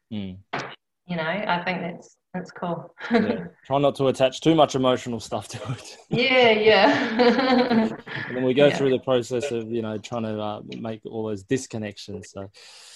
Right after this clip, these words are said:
Speaker 1: yeah,
Speaker 2: Yeah.
Speaker 1: cool. I'm really glad to hear that. I'm, I'm, I'm glad you've got so much out of it. Um,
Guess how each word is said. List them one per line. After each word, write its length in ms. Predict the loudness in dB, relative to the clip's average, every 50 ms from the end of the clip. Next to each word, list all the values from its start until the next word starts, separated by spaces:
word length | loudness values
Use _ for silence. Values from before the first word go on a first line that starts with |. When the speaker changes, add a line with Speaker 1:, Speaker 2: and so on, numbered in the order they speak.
| -20 -20 -20 -20 -20 _ _ 2
Speaker 1:
yeah, 180 | 6 8 8 8
Speaker 2:
Yeah. 180 | 6 4 2
Speaker 1:
cool. 200 | 2 4 6 8 8
I'm 100 | 8 6
really 240 | 6 6 6 6 6
glad 240 | 6 6 6 6 4
to 80 | 0 -2
hear 180 | -2 0 2
that. 140 | 2 4 2
I'm, 300 | 2 0 -2 -4 -8 -8
I'm, 160 | -10 -10 -10 -12 -16 _ _ _ -14
I'm 220 | -12 -12 -12 -10 -6
glad 280 | -4 -2 -2 -2 -2
you've 140 | -6 -8 -8
got 160 | -8 -10 -10
so 240 | -10 -8 -6 -6 -4
much 260 | -6 -6 -8 -10 -10
out 160 | -10 -8 -8 -8
of 120 | -8 -10
it. 140 | -12 -16 -18 -20 _ _ _ -6
Um, 600 | -2 0 2 2 2 2 0 -2 -4 -8 -10